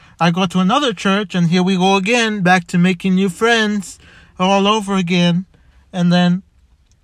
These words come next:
and then we leave because, "Oh, this, this church is not, is not right for us because we,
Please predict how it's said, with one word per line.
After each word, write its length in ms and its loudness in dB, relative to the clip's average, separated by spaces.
and 180 -2
then 160 2
we 240 0
leave 560 -4
because, 520 -4
"Oh, 380 -2
this, 280 -6
this 200 -2
church 320 -2
is 120 -4
not, 280 0
is 120 0
not 220 2
right 180 2
for 260 -2
us 260 -2
because 360 -8
we, 220 -8